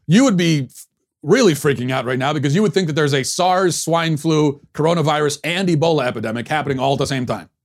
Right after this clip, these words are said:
Uh, I was kind of expecting by the end of it, they would be promising to make sure that we finally come up with a vaccine to defeat this polio va-, this polio epidemic once and for all. I thought this was, that's where this was going, but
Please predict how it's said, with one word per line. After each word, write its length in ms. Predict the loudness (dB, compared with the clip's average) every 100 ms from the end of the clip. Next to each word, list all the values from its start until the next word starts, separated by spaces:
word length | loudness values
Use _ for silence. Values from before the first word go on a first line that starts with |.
| _ -20 -20 -20 -20 -20 -20 _ _ _ _ _ _ _
Uh, 200 | -2 -2 0
I 60 |
was 140 | -2 -2
kind 100 | 0
of 80 | -2
expecting 460 | -2 -4 -2 0
by 100 | 0
the 100 | 0
end 140 | 0 -2
of 80 |
it, 160 | -2 -4
they 100 | -2
would 160 | -2 0
be 160 | -2
promising 560 | -2 -2 -4 -4 -4 -4
to 80 | -4
make 140 | -6
sure 360 | -4 -2 0 0
that 120 | 0
we 120 | -2
finally 340 | -2 -2 -2 -2
come 160 | -2
up 80 | -2
with 80 | -2
a 60 |
vaccine 560 | -4 -6 -6 -2 -2 -2
to 100 | -4
defeat 380 | -8 -4 -6 -4
this 160 | -8
polio 520 | -8 -4 -2 0 0 -2
va-, 200 | -6 -8
this 260 | -8 -8
polio 460 | -8 -4 0 0 -2
epidemic 420 | -4 -6 -6 -6
once 220 | -6 -6
and 140 | -8 -8
for 100 | -6
all. 160 | -6
I 80 | -6
thought 160 | -6 -4
this 160 | -6
was, 100 | -10 -10
that's 280 | -10 -10
where 140 | -8 -8
this 120 | -8
was 100 | -8
going, 280 | -8 -6 -8
but 140 | -12